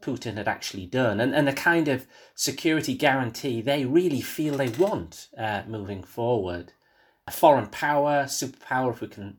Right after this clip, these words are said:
if we can possibly call <laughs> Russia that anymore, uh, actually willing to turn up and, and help them certainly counts for a lot.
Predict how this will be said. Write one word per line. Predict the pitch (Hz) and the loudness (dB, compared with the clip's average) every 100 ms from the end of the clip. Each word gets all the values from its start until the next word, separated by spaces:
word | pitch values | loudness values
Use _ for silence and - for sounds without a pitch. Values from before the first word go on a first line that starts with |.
| _ | _
if | |
we | 90 | -18
can | 90 _ _ | -18 _ _
possibly | 117 - 113 | -8 -6 -6
call | - 151 151 | 4 6 8
<laughs> | |
Russia | 123 - 113 | 6 2 2
that | 110 - | 2 2
anymore, | 104 101 101 110 135 - - - _ | -2 -2 -2 -2 -2 -10 -20 -20 _
uh, | 120 123 | 0 4
actually | 147 - 127 | 4 4 -4
willing | 120 143 131 | 0 2 2
to | 117 120 | -2 -6
turn | - 123 113 | -2 0 0
up | 107 95 - | -2 -6 -6
and, | 104 98 90 90 | -6 -6 -8 -8
and | 98 92 | -8 -6
help | - 120 123 | 2 2 0
them | - 85 85 _ _ _ _ | -10 -10 -12 _ _ _ _
certainly | - 123 107 | -4 -2 -4
counts | - 98 - | -6 -8 -6
for | - | -10
a | 92 | -2
lot. | 107 107 90 92 | 2 4 2 -8